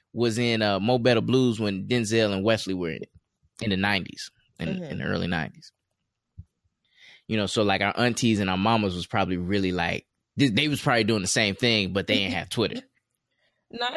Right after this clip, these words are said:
Speaker 2: it's
Speaker 1: <laughs> They was sending notes.
Speaker 2: it's an ensemble fine cast. Like, you got the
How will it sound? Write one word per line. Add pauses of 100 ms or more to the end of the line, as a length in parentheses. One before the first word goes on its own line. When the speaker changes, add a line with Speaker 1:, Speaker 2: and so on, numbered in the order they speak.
(440)
Speaker 2:
it's
Speaker 1:
<laughs>
They
was
sending
notes.
Speaker 2:
it's
an
ensemble
fine
cast.
Like,
you
got
the